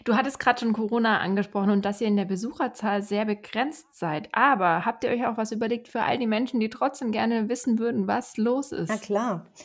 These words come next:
Speaker 1: Habt ihr da einen, einen, ähm, eine andere Möglichkeit des Zuschauens
Speaker 2: Ja.
Speaker 1: in petto?
Speaker 2: Also erstmal kann man diese Tickets, also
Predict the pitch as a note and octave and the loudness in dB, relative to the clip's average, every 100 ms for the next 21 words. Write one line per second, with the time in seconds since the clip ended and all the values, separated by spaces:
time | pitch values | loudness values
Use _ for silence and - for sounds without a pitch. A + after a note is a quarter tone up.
0 | - G#3 - - G#3+ A3 G#3 - G#3 A3 | -8 -6 -4 -2 0 2 0 0 2 4
1 | G#3+ G3+ - G#3+ A3 G#3+ A3 A3 A3 G3+ | 4 2 0 2 4 4 4 4 4 2
2 | G#3+ A3 A3 A3 A3 - G#3+ - C4 C#4 | 2 4 4 4 2 0 2 2 2 2
3 | D4 C#4+ C#4 C#4 C4 B3+ D#4+ D4 G#3+ F3+ | 2 0 -4 -4 -4 -4 -4 -2 0 0
4 | E3+ F#3 - - - G3+ G3+ G3+ E3+ D#3+ | 0 -4 -10 -10 -2 -2 -2 -8 -8 -10
5 | E3+ - - G3 G#3+ G#3 G3+ - - G3+ | -12 -6 4 6 6 4 2 -6 0 2
6 | A3+ B3 G3+ G3+ G3+ G3+ F#3+ F3+ - - | 2 2 2 2 0 0 0 -2 -4 -6
7 | E3+ F#3+ F#3 F3 - A#3 A#3 A#3 A#3 - | 0 2 2 -2 -6 -6 0 -2 -2 -10
8 | - F3+ F3 | -6 -2 0